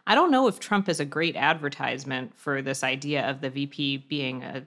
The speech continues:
stepping stone to the presidency. I mean, maybe Tim Scott gets through four years as Trump's V P unscathed, but,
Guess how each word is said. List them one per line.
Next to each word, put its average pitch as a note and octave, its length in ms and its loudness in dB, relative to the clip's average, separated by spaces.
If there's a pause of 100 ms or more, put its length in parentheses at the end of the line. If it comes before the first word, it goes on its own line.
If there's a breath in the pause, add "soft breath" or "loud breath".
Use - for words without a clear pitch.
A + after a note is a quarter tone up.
stepping C#3+ 460 -4
stone C3 640 -6
to - 120 -8
the - 100 -6
presidency. D3+ 680 -4
I D3+ 60 -6
mean, C#3 260 -8
maybe E3 320 0
Tim C#3 260 -8
Scott C3+ 460 -6
gets C#3+ 220 -6
through D3 460 -8 (400 soft breath)
four D3 320 -4
years C3 600 -4
as C3+ 360 -4
Trump's - 400 -4
V C3+ 220 -6
P C3+ 560 -4 (360)
unscathed, C3+ 880 -4
but, C3+ 300 0